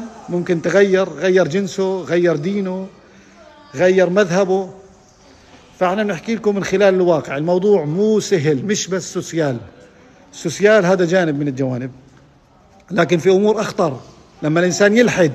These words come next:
تخيل يجي ابنك يوم في الأيام بقول لك يا أخي،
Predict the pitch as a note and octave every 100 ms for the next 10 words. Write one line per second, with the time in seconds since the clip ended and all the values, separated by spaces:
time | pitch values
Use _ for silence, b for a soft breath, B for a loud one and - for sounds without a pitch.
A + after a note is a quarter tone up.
0 | - - B B B B - F#3+ G#3 G3
1 | G3 G#3+ F#3+ G#3+ G3 F#3+ E3+ G#3 F#3 F3
2 | F3 F#3 G3+ G3 A3 F#3+ G#3 - G#3+